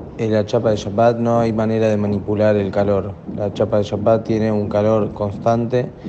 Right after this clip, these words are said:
y no hay más, menos. Aparte, también no es la manera usual de cocinar sobre la chapa,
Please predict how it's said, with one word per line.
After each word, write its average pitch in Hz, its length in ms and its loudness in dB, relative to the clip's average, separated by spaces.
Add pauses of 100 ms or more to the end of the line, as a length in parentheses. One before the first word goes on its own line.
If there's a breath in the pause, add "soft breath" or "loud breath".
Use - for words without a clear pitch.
(220 loud breath)
y 113 400 0 (800)
no 110 200 0
hay 98 300 0 (100)
más, 104 360 0
menos. 123 500 -2 (380 loud breath)
Aparte, 110 400 0
también 117 400 0
no 120 80 0
es 117 400 -2
la 107 120 0
manera 107 560 0
usual 110 360 0
de 107 80 0
cocinar 107 640 -2
sobre 107 340 -6
la 113 140 0
chapa, 127 400 2